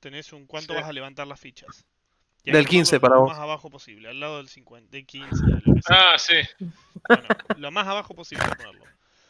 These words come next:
Speaker 1: Cuando Emma termina de escribir todo su paquete de símbolos de mierda, ustedes van a agarrar en secreto, poner el token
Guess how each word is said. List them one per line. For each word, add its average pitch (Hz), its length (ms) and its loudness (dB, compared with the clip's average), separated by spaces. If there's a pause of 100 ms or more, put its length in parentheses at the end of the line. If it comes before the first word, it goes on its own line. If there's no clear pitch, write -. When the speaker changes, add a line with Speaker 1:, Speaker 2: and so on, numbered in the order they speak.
(760)
Speaker 1:
Cuando 156 440 -12
Emma 247 260 -14
termina 185 340 -14
de 165 60 -12
escribir 160 340 -16
todo 196 200 -16
su 143 180 -20
paquete 160 320 -16
de 139 160 -12
símbolos 151 480 -16
de 139 60 -20
mierda, 156 420 -14 (840)
ustedes 208 380 -12
van 175 160 0
a - 40 10
agarrar - 480 4
en - 180 0
secreto, 165 640 -8 (100)
poner 160 460 -14
el 143 240 -10
token 151 340 -12